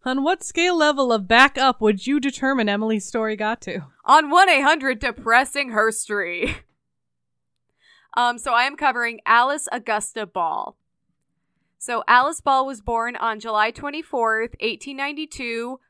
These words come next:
Speaker 2: which is less than a month before Lizzie Borden killed her parents, in Seattle. She was born in Seattle, which was on the opposite end of the country from where Lizzie Borden killed her parents.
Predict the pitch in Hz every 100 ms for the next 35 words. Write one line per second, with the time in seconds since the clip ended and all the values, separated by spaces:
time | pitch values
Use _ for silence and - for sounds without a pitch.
0 | _ _ _ _ 247 302 302 302 262 269
1 | 262 277 262 240 240 262 262 240 233 233
2 | 220 226 220 208 226 196 196 - 349 403
3 | 233 208 233 - - - _ _ _ _
4 | _ _ 277 277 254 - 254 247 277 269
5 | 208 196 196 196 _ _ _ _ _ -
6 | 285 254 - 262 247 226 254 - - 226
7 | 220 214 208 202 208 208 220 226 220 220
8 | 214 202 226 - 226 220 208 - 214 208
9 | 208 202 202 196 196 196 190 180 180 180
10 | 175 175 180 165 - 190 98 87 - -